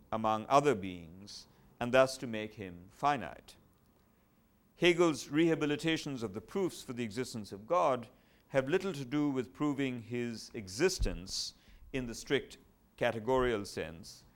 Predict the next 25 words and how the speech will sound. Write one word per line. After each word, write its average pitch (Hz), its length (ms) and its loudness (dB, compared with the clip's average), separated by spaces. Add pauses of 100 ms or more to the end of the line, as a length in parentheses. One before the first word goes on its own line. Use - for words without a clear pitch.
(460)
because 147 260 2
bare 180 340 8
existence 131 800 0
is 131 120 -6
such 160 260 2
a 139 60 2
limited 147 640 -4 (100)
notion 101 440 -4 (720)
that 131 180 2
to 131 60 -8
say 175 360 2
that 123 220 0
God 147 220 6
exists 123 640 -4 (520)
is 135 180 -2
to - 80 -14
say 147 300 4
that 127 160 0
he 139 420 -2
is 123 300 -4
like 117 240 2
any 175 260 -2
other 156 300 6
finite 98 640 -4
being 85 400 -12